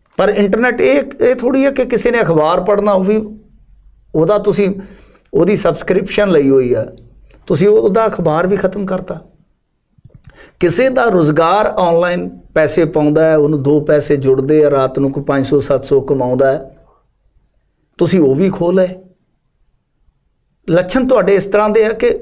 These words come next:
ਜੰਮੂ ਕਸ਼ਮੀਰ ਦੇ ਵਿੱਚ ਤਿੰਨ ਸੌ ਸੱਤਰ ਹਟਾਉਣ ਤੋਂ ਬਾਅਦ ਰਿਕਾਰਡ ਤੋੜ ਸਮੇਂ ਵਾਸਤੇ ਤੁਸੀਂ ਇੰਟਰਨੈਟ ਬੰਦ ਕਰ ਦਿੱਤਾ। ਦੁਨੀਆ 'ਚ ਸਭ ਤੋਂ ਜ਼ਿਆਦਾ ਇੰਟਰਨੈਟ ਸਾਡੇ ਇੱਥੇ ਬੰਦ ਕੀਤਾ ਜਾਂਦਾ ਹੈ।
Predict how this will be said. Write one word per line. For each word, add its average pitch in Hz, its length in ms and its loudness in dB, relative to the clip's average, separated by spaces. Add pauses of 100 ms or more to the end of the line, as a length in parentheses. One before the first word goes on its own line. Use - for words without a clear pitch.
(320)
ਜੰਮੂ 180 400 2
ਕਸ਼ਮੀਰ 180 480 0
ਦੇ 160 180 0
ਵਿੱਚ - 320 -8 (1500)
ਤਿੰਨ 185 180 2
ਸੌ 220 160 2
ਸੱਤਰ 202 360 -2
ਹਟਾਉਣ 160 440 0
ਤੋਂ 160 180 0
ਬਾਅਦ 135 460 -4 (1000)
ਰਿਕਾਰਡ 190 720 -2
ਤੋੜ 220 440 2
ਸਮੇਂ 196 320 0
ਵਾਸਤੇ 151 360 -2
ਤੁਸੀਂ 139 260 -8
ਇੰਟਰਨੈਟ 127 420 -10
ਬੰਦ 127 220 -12
ਕਰ 123 200 -12
ਦਿੱਤਾ। 127 280 -10
ਦੁਨੀਆ 156 460 0
'ਚ 190 200 -6 (500)
ਸਭ - 280 -2
ਤੋਂ 190 240 0
ਜ਼ਿਆਦਾ 139 420 0
ਇੰਟਰਨੈਟ 160 440 -4
ਸਾਡੇ 135 320 -2
ਇੱਥੇ 139 200 -4
ਬੰਦ 120 240 -10
ਕੀਤਾ 120 300 -14
ਜਾਂਦਾ - 300 -20
ਹੈ। - 120 -20